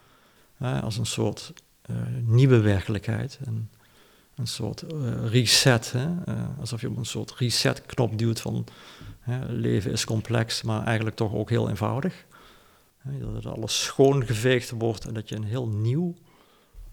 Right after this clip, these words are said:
beeld krijgt, dat vind ik ook een heel belangrijk aspect. Eh,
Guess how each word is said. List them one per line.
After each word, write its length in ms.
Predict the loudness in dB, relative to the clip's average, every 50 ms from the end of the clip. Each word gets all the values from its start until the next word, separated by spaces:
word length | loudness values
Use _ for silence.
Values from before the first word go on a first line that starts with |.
| -8 -2
beeld 440 | 0 4 6 8 8 8 6 2
krijgt, 400 | -2 0 0 2 2 2 0 0
dat 180 | -2 -4 -4 -2
vind 140 | -2 0 0
ik 80 | 2
ook 140 | 2 2 2
een 60 | 2
heel 160 | 2 2 2 2
belangrijk 460 | 0 0 0 0 0 0 -2 -2 -4
aspect. 500 | -4 -6 -4 -4 -4 -4 -6 -6 -12 -20 -20 -20 _ _ _ -20 -20 -20 -20 _ _ _ _ _ _ _ -10
Eh, 280 | -8 -6 -4 -4 -4